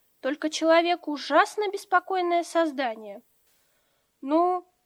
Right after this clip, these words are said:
принеси мне парочку-другую людей», сказал кит и ударил хвостом по воде, да так сильно, что все море покрылось пеной. «Вам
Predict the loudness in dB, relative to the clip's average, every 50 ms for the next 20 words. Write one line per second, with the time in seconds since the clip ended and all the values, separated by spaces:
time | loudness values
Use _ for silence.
0 | _ _ -4 -2 -2 -2 -2 -4 -4 -4 -2 -2 0 0 0 2 4 4 4 4
1 | 2 -4 -10 -12 -12 -10 -10 -10 -10 -10 -10 -10 -10 -10 -10 -12 -12 -10 -10 -10
2 | -10 -10 -12 _ _ _ _ _ _ _ _ _ _ _ -20 -6 -4 -4 -2 0
3 | -2 -2 -2 -4 _ -10 -10 -10 -10 _ _ _ _ _ -10 -10 -8 -4 -2 0
4 | 0 0 -2 -6 -10 -12 -4 -4 -4 -4 -4 -8 -6 -6 -6 -4 -4 -4 -6 -4
5 | -6 -8 -10 -10 -12 -14 -14 -14 -16 _ _ _ _ _ _ -10 -8 -8 -6 0
6 | 2 2 2 2 0 -8 -16 -14 -12 -8 -8 -6 -4 -2 -4 -4 -4 -8 _ _
7 | _ _ _ _ _ _ _ _ -20 -8 -6 -6 -6 -6 -10 -12 -4 -2 0 0
8 | 0 0 -2 -4 -2 0 2 2 0 0 -6 -12 -8 _ -8 -8 -8 -10 -12 -8
9 | -6 -6 -6 -8 -12 -18 _ -14 -14 -14 -14 -14 -16 -20 -20 _ _ _ _ _
10 | _ _ _ _ _ _ _ _ _ _ _ _ _ _ _ _ _ _ _ _
11 | -8 0 2 4 4